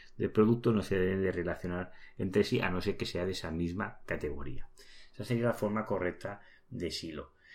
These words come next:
Esto porque es bastante amplio y no lo puedo explicar. En dos minutos daré más detalles de cómo realizar una estructura perfecta. Y hasta aquí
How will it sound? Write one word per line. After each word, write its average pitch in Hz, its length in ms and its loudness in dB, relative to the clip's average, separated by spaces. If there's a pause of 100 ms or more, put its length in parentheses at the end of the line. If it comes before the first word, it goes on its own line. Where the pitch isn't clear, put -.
(200)
Esto 127 340 0
porque 127 260 2
es 95 60 -2
bastante 104 440 2
amplio 90 400 2
y 87 80 -2
no 82 140 -6
lo 85 120 -4
puedo 87 140 -2
explicar. - 460 -6 (240)
En 82 140 -6
dos 92 180 2
minutos 95 520 0
daré 87 220 0
más 95 240 -2
detalles 98 460 -2
de 90 140 -4
cómo 87 540 -6 (200)
realizar 85 380 -4
una 98 80 -4
estructura 87 920 -4
perfecta. - 480 -10 (960)
Y 123 120 -8
hasta - 200 -8
aquí 139 540 -2